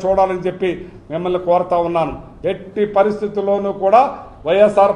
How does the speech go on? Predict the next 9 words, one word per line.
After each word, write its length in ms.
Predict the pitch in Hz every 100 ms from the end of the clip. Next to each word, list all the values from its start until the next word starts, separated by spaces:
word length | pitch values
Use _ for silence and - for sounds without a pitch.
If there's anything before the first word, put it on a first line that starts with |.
| 196
పార్టీ 440 | 196 196 247 269 - - -
ఈ 100 | 139 160 156
ఎండియు 260 | 180 208
వాహన 360 | 196 196 196 208
వాళ్ళకి 640 | 214 226 226 233 233 294 254 - - -
ప్రజలకి 540 | 190 208 262 277 294 269
కూడా 200 | 254 247
అండగా 340 | 233 233 226
ఉంటామని 400 | 220 220 214